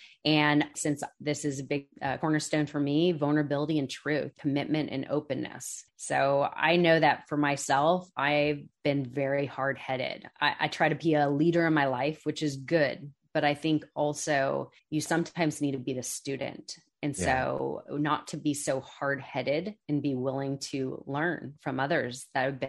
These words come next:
Speaker 1: been there and
Speaker 2: Yeah.
Speaker 1: trust the process. So that's what I would say.
Speaker 2: Love it. What excites or lights you up the most about the work you're doing?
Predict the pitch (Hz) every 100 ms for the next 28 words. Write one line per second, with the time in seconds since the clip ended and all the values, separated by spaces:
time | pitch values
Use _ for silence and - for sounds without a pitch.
0 | 135 _ - 135 143 85 - _ _ _
1 | - - 87 90 131 - 123 - 131 -
2 | 135 - - - - - 139 131 135 -
3 | 165 143 - 123 120 - - - - 156
4 | - - - 92 82 78 - - _ _
5 | - - - 107 131 277 339 - - 127
6 | - - 110 107 101 104 - 95 92 95
7 | 92 - 85 87 76 87 85 - 82 82
8 | 78 76